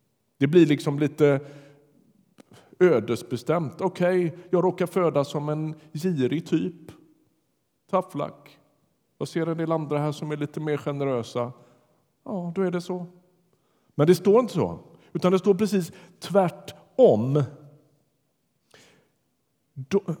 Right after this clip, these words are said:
alltså, en möjlighet öppnar sig här. Man kan ta sin peng och leda sitt hjärta genom att lägga den pengen på rätt ställe. Hjärtat kan ledas.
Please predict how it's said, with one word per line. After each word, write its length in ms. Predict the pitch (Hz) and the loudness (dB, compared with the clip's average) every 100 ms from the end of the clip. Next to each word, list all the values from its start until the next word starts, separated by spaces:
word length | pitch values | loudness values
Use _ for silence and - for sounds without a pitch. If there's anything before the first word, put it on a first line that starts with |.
| - | -2
alltså, 680 | 170 156 - 170 165 147 - - - _ _ _ _ _ _ _ _ _ | 0 0 0 2 2 0 -10 -20 -20 _ _ _ _ _ _ _ _ _
en 260 | 165 180 196 | 4 6 6
möjlighet 640 | 226 160 127 131 190 208 | 4 4 2 4 2 0
öppnar 320 | 247 - 135 | -6 -6 -6
sig 120 | 127 120 | -4 -4
här. 200 | 92 85 | -6 0
Man 200 | 147 - | 0 2
kan 180 | 240 | 0
ta 340 | 233 - 202 143 | -2 -2 0 0
sin 340 | - 170 156 | -2 -6 -4
peng 580 | 139 120 120 180 190 165 - _ _ _ _ _ | -6 -4 -4 -4 -6 -8 -12 _ _ _ _ _
och 140 | 160 170 | 2 2
leda 640 | 185 214 180 117 117 131 | 2 0 2 2 0 -2
sitt 300 | - 139 - | -2 -2 0
hjärta 640 | 170 - - - 101 104 - - - | -2 -4 -12 -6 -6 -6 -14 -20 -4
genom 340 | 131 127 123 | -2 0 0
att 180 | 127 - | -2 -4
lägga 460 | 151 175 120 127 127 | -2 -2 -2 -2 -2
den 200 | 117 104 | -4 -8
pengen 480 | - 98 95 101 | -8 -8 -8 -10
på 140 | 98 113 | -8 -8
rätt 180 | 98 - | -8 -12
ställe. 440 | - 120 87 127 147 _ _ _ _ _ _ _ _ _ _ _ _ _ _ _ _ _ _ _ _ _ _ _ - | -12 -10 -8 -12 -14 _ _ _ _ _ _ _ _ _ _ _ _ _ _ _ _ _ _ _ _ _ _ _ 0
Hjärtat 580 | 151 175 - 147 151 | 2 2 -2 -4 -4
kan 280 | - 190 110 | -6 -8 -6
ledas. 800 | 98 107 139 175 269 - - - | -4 -4 -6 -8 -10 -12 -18 -20